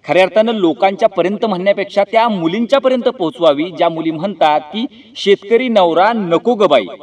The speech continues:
खऱ्या अर्थानं कवी संदीप जगताप यांची आजच्या घडीला सगळ्यात व्हायरल होत असलेली कविता नक्कीच ऐकावी अशी आहे. नक्कीच तुम्हीही ऐका, तुम्हालाही ती आवडेल.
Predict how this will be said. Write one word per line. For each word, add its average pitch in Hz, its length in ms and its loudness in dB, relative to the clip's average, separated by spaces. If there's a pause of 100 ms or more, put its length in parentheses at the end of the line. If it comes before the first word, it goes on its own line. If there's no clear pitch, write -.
(280)
खऱ्या 156 200 0
अर्थानं 165 280 -2
कवी 175 260 -6
संदीप 160 400 -6 (160)
जगताप 156 440 0
यांची 143 280 -6 (120)
आजच्या 139 320 0
घडीला 147 300 -2
सगळ्यात 147 420 -4
व्हायरल 131 360 -2
होत 139 180 -8
असलेली 131 300 -8
कविता 143 460 -4 (280)
नक्कीच 156 420 -6 (100)
ऐकावी 165 360 2
अशी 147 180 -2
आहे. 123 160 -2
नक्कीच 156 440 -10
तुम्हीही 175 280 -4
ऐका, 143 200 -2
तुम्हालाही 135 420 -6
ती 123 120 -8
आवडेल. 90 280 -6